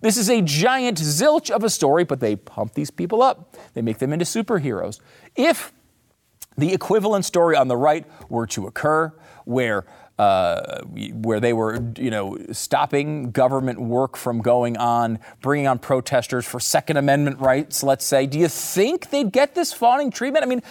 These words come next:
do we even have to bring this point up anymore? It's so obvious and absurd that this is not even needed to be said anymore. This is the thing. None of these people care about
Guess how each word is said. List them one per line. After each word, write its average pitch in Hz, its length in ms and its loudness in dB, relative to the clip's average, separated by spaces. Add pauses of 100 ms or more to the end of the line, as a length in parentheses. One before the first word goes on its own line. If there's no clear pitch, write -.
do 294 80 2
we 339 60 8
even 349 100 4
have 359 100 -2
to 339 60 2
bring 285 220 2
this 311 140 0
point 269 400 0
up 262 240 0
anymore? 311 440 2 (200)
It's - 140 -2
so 330 480 2
obvious 233 520 2
and 185 80 0
absurd 202 640 0 (680)
that 202 200 4
this 254 280 2
is 240 480 0 (180)
not 247 260 0
even 254 320 0 (220)
needed 190 520 2 (240)
to 151 100 -2
be 147 120 0
said 107 440 0 (540)
anymore. 104 500 -2 (1080)
This 208 140 -2
is 247 80 0
the - 80 -6
thing. 196 240 0 (800)
None 254 400 4
of 294 120 4
these 185 220 0
people 127 300 -2
care 247 380 4
about 175 420 0